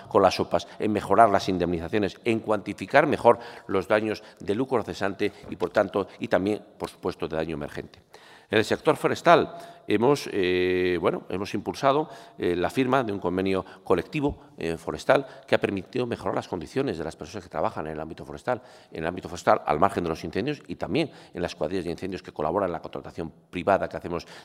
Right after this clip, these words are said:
de este tipo de recursos. Estamos hablando que eso ha supuesto unas muy menores bajas en las licitaciones, que ha supuesto un esfuerzo de más de dos millones de euros a la consejería, pero que damos por muy bien empleado, porque es para la mejora de las condiciones de trabajo del personal, eh,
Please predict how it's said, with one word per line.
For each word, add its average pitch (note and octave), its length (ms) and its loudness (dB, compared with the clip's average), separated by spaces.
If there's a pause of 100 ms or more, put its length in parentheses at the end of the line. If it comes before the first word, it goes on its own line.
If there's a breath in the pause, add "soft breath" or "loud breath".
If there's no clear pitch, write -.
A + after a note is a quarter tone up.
de F2+ 120 -4
este F2 160 -4
tipo D#2+ 220 -6
de D#2+ 100 0
recursos. - 500 -6 (180 loud breath)
Estamos C3 280 -4
hablando C3+ 300 4
que A2+ 180 0 (180 loud breath)
eso - 120 -6
ha C#3 40 -2
supuesto C3+ 480 -4 (180 loud breath)
unas C3 360 -2
muy G#2 400 0
menores F#2+ 380 2
bajas G#2+ 380 0 (200 loud breath)
en G2+ 100 -6
las F2+ 140 0
licitaciones, F#2+ 540 -2 (160 loud breath)
que - 60 0
ha G#2 40 0
supuesto B2+ 340 -4
un B2+ 80 0
esfuerzo - 480 -2 (240 loud breath)
de F2 120 0
más C3 180 4
de A#2+ 100 4
dos F#2+ 140 -2
millones F#2+ 360 -2
de G2 60 0
euros F#2 280 0 (180 loud breath)
a F#2+ 100 2
la F#2+ 80 4
consejería, F#2+ 580 -2 (280 loud breath)
pero G2 160 0
que G2 100 2
damos A#2+ 260 0
por F2+ 180 0
muy A2 160 2
bien G2+ 140 2
empleado, A2 420 0
porque G#2 220 -4
es A2 80 -4
para G2 200 0
la E2+ 100 0
mejora A#2 380 0
de A2+ 60 0
las G2 160 -4
condiciones G2 460 -6
de G2+ 60 -8
trabajo F2 360 -4
del E2+ 160 -4
personal, E2 540 -4 (400 loud breath)
eh, F2+ 200 -4